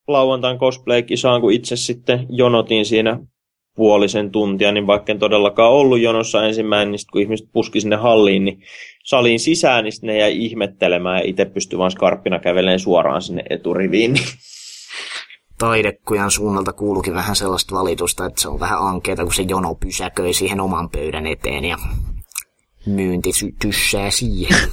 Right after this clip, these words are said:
Speaker 1: <laughs> Tosin jos on aggressiivinen myyjä, niin sitähän vois Brian Style vaan huutaa Joey siinä kohtaa ja kaikkien on pakko ostaa, jotka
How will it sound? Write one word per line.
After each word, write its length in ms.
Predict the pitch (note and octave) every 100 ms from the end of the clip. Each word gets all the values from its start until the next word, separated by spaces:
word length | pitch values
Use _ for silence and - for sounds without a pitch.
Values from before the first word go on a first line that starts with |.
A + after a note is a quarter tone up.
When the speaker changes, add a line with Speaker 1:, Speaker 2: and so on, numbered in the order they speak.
| - -
Speaker 1:
<laughs> 240 | A3 A#3
Tosin 320 | - - C#3 F#3+
jos 180 | F#3+
on 60 | E3+
aggressiivinen 1080 | A#2+ D3+ C#3 C#3 C3+ - - C#3 C3 C#3 C3+
myyjä, 380 | C3+ C#3 C3 C3
niin 140 | B2+
sitähän 260 | C3 B2+ C3+
vois 180 | C3 C3
Brian 500 | C3 C3+ C#3 C3 B2+
Style 380 | - C3 C3 C3
vaan 180 | C3+ C3+
huutaa 400 | D#3+ C#3 A#2 A2
Joey 520 | G#2+ A#2 A2 G#2+ G2
siinä 280 | - A2 G#2+
kohtaa 360 | F#2 G2 - A#2
ja 60 | A2+
kaikkien 540 | A#2 A#2 - - A2+
on 120 | A2 -
pakko 360 | A#2 - - -
ostaa, 420 | F#2+ - C3 C#3+
jotka 300 | C3+ A#2